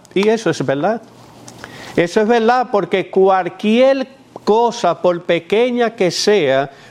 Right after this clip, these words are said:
puede dañar por completo tus planes.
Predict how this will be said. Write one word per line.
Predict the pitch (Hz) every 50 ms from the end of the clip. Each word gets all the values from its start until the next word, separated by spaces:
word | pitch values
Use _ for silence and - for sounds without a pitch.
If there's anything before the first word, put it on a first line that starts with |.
| - _ _
puede | - 170 175 196 214 233 226 208 170 147 147 143 151 147 - - - -
dañar | 151 143 143 165 165 160 156 170 185 208 208 202
por | - 202 185 180
completo | - 170 156 151 - 170 175 202 196 196 - 143 -
tus | - 147 - -
planes. | - - 143 139 131 131 117 117 120